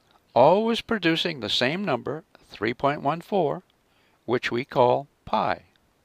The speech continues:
Pi has no units because distance divided by distance in the same units cancels.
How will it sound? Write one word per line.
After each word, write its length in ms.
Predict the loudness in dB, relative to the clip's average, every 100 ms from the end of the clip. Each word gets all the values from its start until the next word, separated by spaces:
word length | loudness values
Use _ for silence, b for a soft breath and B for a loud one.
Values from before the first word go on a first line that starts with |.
| _ _ _ _ _ _ _ _ _ _ _ _ _ b b b b b 2
Pi 220 | 4 6
has 260 | 4 2
no 120 | 0 0
units 420 | 0 -2 -4 -4
because 400 | -6 -4 -6 -4
distance 500 | -2 0 -2 -8 -6
divided 460 | -4 2 2 0
by 120 | -4 0
distance 540 | 2 2 0 -10 -10
in 80 | -10
the 80 | -4
same 320 | -2 -2 -4
units 400 | -6 -6 -8 -10
cancels. 640 | -8 -6 -4 -6 -6 -12